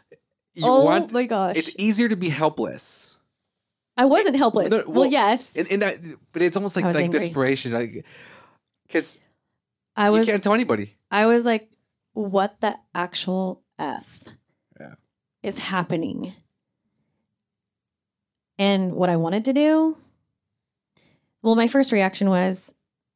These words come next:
Speaker 2: throw the computer across the room. And I'm like, "That sounds pretty cool." <laughs> And then I was like, "But then what?" You know, like,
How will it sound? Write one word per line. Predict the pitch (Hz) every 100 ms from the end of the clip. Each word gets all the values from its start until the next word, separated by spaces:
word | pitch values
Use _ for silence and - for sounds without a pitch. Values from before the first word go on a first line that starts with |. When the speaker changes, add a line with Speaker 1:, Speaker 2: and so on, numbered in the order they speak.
| -
Speaker 2:
throw | - - 220
the | 208
computer | 214 190 165
across | 160 156
the | -
room. | 143 151 170 _ _ _ _ _ _ _ _ _ _ _ _ _ _ -
And | 190 185 185
I'm | 185
like, | 175 - _ - _ _ _ _ _ _ _ _
"That | - 247
sounds | 233 185
pretty | 175 160
cool." | 175 190 - _ _ -
<laughs> | 294 294 - 339 - - - - -
And | 214 220
then | 214
I |
was | 208 -
like, | -
"But | 185
then | 220 220
what?" | 135 - _ -
You | 208
know, | 190 190
like, | 185 180